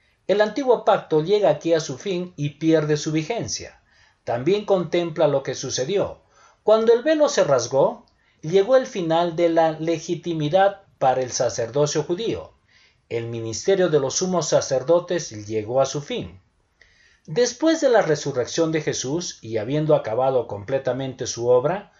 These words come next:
subió al cielo y se sentó a la diestra de su Padre para interceder por nosotros como sumo sacerdote. Este es el ministerio que todavía ejerce en la actualidad.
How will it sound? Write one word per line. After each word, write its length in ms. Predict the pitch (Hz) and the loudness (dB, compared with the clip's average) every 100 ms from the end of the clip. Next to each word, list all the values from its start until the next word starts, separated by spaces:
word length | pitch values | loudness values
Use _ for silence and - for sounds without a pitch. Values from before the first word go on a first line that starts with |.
| _ _ _ | _ _ _
subió 500 | - - 165 180 294 | -8 0 0 2 4
al 120 | 285 | 4
cielo 340 | - 233 226 226 | 2 2 4 4
y 60 | |
se 160 | 220 170 | 2 0
sentó 320 | 143 131 165 | -2 -2 2
a 20 | |
la 140 | 160 147 | 4 4
diestra 400 | 147 151 - 143 | 2 -2 0 -2
de 80 | 131 | -2
su 160 | 143 | -4
Padre 400 | 214 185 156 165 | 0 2 2 -4
para 300 | 151 - 143 | -2 0 0
interceder 680 | 139 127 135 120 123 139 160 | -2 -4 -4 -2 0 0 2
por 160 | 170 160 | 0 0
nosotros 560 | 151 185 175 202 - - _ | -2 -2 0 -2 -4 -10 _
como 360 | 139 139 131 | 0 2 0
sumo 440 | 127 - 247 240 226 | -2 -2 -2 0 -2
sacerdote. 880 | - 196 202 196 247 208 107 80 - _ _ _ _ | 2 2 4 4 4 2 -2 -14 -18 _ _ _ _
Este 680 | 254 294 - - 202 220 - | 0 0 0 0 2 2 0
es 140 | 175 | 0
el 80 | 190 | 0
ministerio 600 | 175 156 147 - 180 185 | 0 -2 -2 0 0 2
que 80 | 160 | 0
todavía 680 | 131 117 113 127 143 147 - | -2 0 0 0 2 2 0
ejerce 580 | 117 104 131 127 113 123 | -12 -10 -4 -4 -2 -6
en 100 | 107 | -8
la 60 | 104 | -10
actualidad. 540 | 92 95 90 85 80 | -14 -14 -12 -14 -16